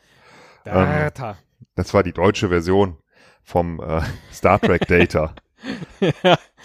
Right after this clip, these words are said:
Speaker 1: Wobei ich, ja, wobei ich tatsächlich, also wer sagt denn, wer sagt denn,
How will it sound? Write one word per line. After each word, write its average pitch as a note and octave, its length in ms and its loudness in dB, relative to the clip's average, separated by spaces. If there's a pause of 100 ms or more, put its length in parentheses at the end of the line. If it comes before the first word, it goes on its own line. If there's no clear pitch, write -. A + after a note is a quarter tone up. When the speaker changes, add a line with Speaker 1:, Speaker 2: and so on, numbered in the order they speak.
(220)
Speaker 1:
Wobei C#3+ 240 4
ich, - 260 -2
ja, A#2 160 -8 (140)
wobei A2+ 180 -2
ich B2+ 160 -8
tatsächlich, A#2+ 560 -2
also A#2+ 240 0
wer A2 120 0
sagt A#2+ 240 0
denn, A2 280 2
wer G#2+ 140 -2
sagt A#2 240 -6
denn, G#2+ 260 -2